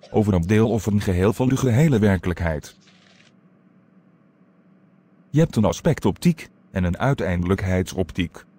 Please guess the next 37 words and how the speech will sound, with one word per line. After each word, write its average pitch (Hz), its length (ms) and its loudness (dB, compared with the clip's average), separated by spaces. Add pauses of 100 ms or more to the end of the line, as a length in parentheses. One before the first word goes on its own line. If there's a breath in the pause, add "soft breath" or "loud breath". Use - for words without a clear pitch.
(320)
De 117 220 2
overeenkomst 95 840 2
is 85 340 -2
dat - 200 0
ze - 140 -2
beide 113 320 2
naar 101 140 2
de 131 80 0
gehele 135 420 2
werkelijkheid 92 680 0
kijken. 85 440 -4 (500)
Het 127 120 0
verschil 101 440 0
is 110 120 -4
dat 113 180 0
een 107 200 -2
aspectoptiek 160 920 0
naar 90 200 0
heel 110 260 2
de 117 100 2
werkelijkheid 123 680 2
kijkt, - 440 -2 (220)
het - 160 -2
materieel 98 580 2
object, - 480 -2 (180)
maar 101 180 0
beperkt 95 460 -2
is 120 140 -2
tot 165 200 2
een 117 140 0
deel 147 200 4
van 147 180 0
die 143 140 2
werkelijkheid, 104 800 0 (200)
het 82 160 -8
formeel 95 380 2
object, 95 460 -2